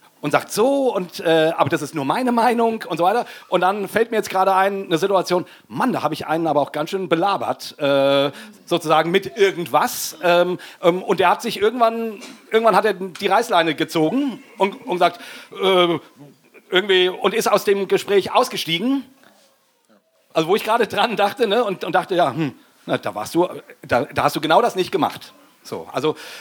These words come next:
und diese Grauzonen, ich hab unseren Konfis, zum Beispiel, ich hab ja jahrelang Konfirmandenunterricht gemacht, ich hab immer versucht, denen zu sagen, "Hey,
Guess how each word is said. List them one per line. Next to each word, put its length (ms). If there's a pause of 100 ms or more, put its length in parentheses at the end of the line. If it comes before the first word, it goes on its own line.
und 140
diese 380
Grauzonen, 1300
ich 100
hab 240
unseren 220
Konfis, 500
zum 120
Beispiel, 140
ich 120
hab 80
ja 140
jahrelang 760
Konfirmandenunterricht 840
gemacht, 380 (280)
ich 120
hab 100
immer 220
versucht, 540
denen 240
zu 180
sagen, 300
"Hey, 200